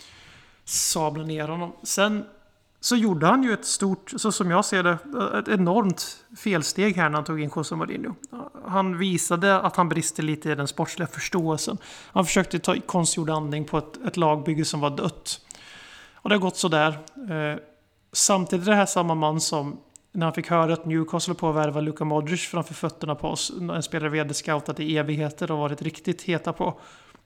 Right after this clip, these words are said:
eh, som satte sig på ett privatjet till, eh, Zagreb för att plocka hem, eh, Luka Modric och löste det. Det här är samma person som fick för sig att Gareth Bale ska komma tillbaka till Tottenham och löste det. Eh, han är samma person som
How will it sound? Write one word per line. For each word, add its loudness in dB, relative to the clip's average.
eh, 0
som 0
satte 0
sig 0
på -2
ett -2
privatjet 2
till, -2
eh, -2
Zagreb 2
för -4
att -6
plocka -2
hem, 0
eh, -2
Luka -2
Modric -4
och -4
löste -2
det. -2
Det -4
här 2
är 0
samma 0
person -4
som -4
fick -4
för 2
sig 0
att -4
Gareth 0
Bale 2
ska -4
komma -2
tillbaka 2
till -2
Tottenham -4
och -2
löste 2
det. -4
Eh, -6
han 0
är 2
samma 0
person -2
som -2